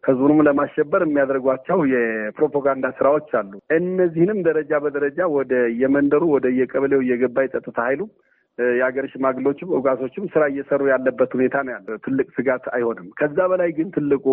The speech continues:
እ፣ ስራ መሰራት ያለበት አሁን ህብረተሰቡ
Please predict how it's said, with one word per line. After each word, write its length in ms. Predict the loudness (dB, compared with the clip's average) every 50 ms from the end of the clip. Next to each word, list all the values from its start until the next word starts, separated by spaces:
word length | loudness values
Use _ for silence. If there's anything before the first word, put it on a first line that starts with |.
| 4 4 4 2 -2 -6 -10 -14 _ _ _ _ _ _ _ _ 0
እ፣ 140 | 0 0 2
ስራ 160 | 2 2 2 2 0
መሰራት 440 | -4 -8 -4 -2 0 0 0 2 0
ያለበት 460 | 0 0 0 -2 -2 0 0 0 2 2
አሁን 180 | 0 0 -2 -6 _ _ _ _ _ _ _ _ _ -2
ህብረተሰቡ 640 | 0 0 0 0 -2 -4 -6 -2 0 0 0